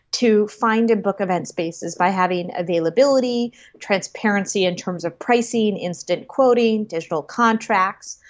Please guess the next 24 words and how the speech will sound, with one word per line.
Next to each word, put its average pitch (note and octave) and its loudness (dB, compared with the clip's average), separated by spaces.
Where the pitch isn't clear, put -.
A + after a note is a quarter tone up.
But G#3+ -4
that A#3 4
is A3+ -2
powered C4 2
behind G#3+ -2
the F#3 -8
scenes A3+ -4
for F#3+ 2
some A#3 0
venues A#3+ 0
by A#3 -2
a F#3 0
full A3 0
system F#3+ -4
of F3 -6
record G#3+ 0
that F#3+ 0
becomes G3 -2
their F3+ 4
catering F3+ -2
and F3 -4
event E3+ 0
management F#3 -2
system, C#4+ -2